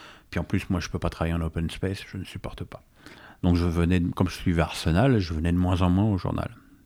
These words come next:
Puis un jour, j'étais vraiment remis en cause et il y a eu une réunion contre moi,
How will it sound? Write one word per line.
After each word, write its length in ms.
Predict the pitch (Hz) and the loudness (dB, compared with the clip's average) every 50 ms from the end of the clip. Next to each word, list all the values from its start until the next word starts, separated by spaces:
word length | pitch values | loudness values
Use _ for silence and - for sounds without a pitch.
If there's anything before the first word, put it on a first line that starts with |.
| _ _ - | _ _ -16
Puis 100 | - 80 | -14 -14
un 80 | 82 | -10
jour, 220 | 90 95 110 107 90 | -4 -4 -2 -2 -2
j'étais 240 | 82 80 - - | -4 -6 -6 -6
vraiment 300 | 78 78 85 95 104 107 | -2 2 4 4 4 4
remis 240 | 90 87 82 90 82 | 4 2 2 2 2
en 100 | 78 - | 0 -2
cause 300 | - - 123 143 160 156 147 139 - - - - - - - - | -2 -2 0 0 0 0 -4 -6 -12 -16 -20 -20 -20 -20 -20 -20
et 220 | - 80 76 78 82 | -18 -16 -14 -14 -12
il 60 | 85 | -10
y 20 | |
a 40 | 87 | -10
eu 60 | 87 | -10
une 80 | 80 - | -8 -4
réunion 540 | - 120 147 123 95 90 90 104 143 156 - | -2 0 0 2 0 0 -2 -2 -4 -4 -6
contre 340 | - 143 147 143 - - | -4 -6 -6 -6 -6 -8
moi, 360 | 87 82 80 90 110 135 147 | -8 -8 -8 -8 -8 -8 -10